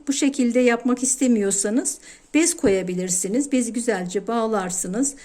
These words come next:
Hem hava almış olur, gaz çıkışı al-, olmuş olur. Hem de, e, dışarının, e, kiri, pisi, böceği içeriye girmemiş olur. Evet, şimdi sabırla olgunlaşmasını bekleyeceğiz arkadaşlar.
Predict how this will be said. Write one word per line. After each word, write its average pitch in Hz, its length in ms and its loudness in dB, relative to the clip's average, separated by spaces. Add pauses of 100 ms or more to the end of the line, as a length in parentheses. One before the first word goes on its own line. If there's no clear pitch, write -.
(160)
Hem 269 140 6
hava 247 420 0
almış 180 440 -4
olur, 185 340 -4
gaz 226 240 0
çıkışı - 420 -8
al-, 175 300 -8
olmuş 175 360 -8
olur. 285 240 -2
Hem 277 240 6
de, 277 200 2 (360)
e, 214 300 0
dışarının, 247 800 2 (200)
e, 202 440 -6
kiri, 202 440 0
pisi, 208 600 -2 (180)
böceği 208 540 -2 (380)
içeriye 226 460 0
girmemiş 180 560 -2
olur. - 280 -14 (280)
Evet, 196 300 -2
şimdi 262 580 0 (160)
sabırla 233 760 -2
olgunlaşmasını 226 960 0
bekleyeceğiz 175 560 -8
arkadaşlar. - 840 -14